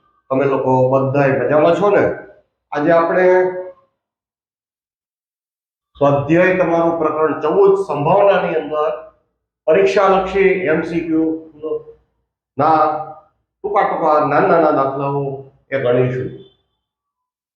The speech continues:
તમારે નવા સિલેબસ મુજબ હવે તમે જે પરીક્ષા આપવાના છો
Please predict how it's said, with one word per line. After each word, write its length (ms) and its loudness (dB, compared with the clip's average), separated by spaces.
તમારે 360 4
નવા 260 0
સિલેબસ 580 2
મુજબ 280 0
હવે 140 2
તમે 200 2
જે 120 2
પરીક્ષા 400 -2
આપવાના 420 0
છો 500 -6